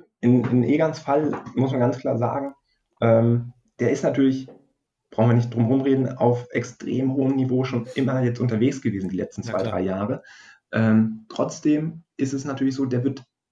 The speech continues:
Speaker 1: vielleicht jedes Jahr trotzdem noch von den Beinen her, von der, ähm, physischen Stärke noch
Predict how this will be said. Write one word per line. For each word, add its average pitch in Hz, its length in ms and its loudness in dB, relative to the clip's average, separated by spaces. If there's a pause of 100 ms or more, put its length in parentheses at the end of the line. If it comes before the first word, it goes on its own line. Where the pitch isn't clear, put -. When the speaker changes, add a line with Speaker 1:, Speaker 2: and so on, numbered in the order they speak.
(540)
Speaker 1:
vielleicht 139 300 -8 (120)
jedes 156 480 0
Jahr 131 380 -4
trotzdem 139 340 0
noch 110 120 2
von 113 140 2
den 113 260 4
Beinen 139 340 -4
her, 113 180 -2
von 110 160 0
der, 113 240 2 (460)
ähm, 110 600 4
physischen 143 400 0
Stärke 127 380 -6
noch 131 400 -2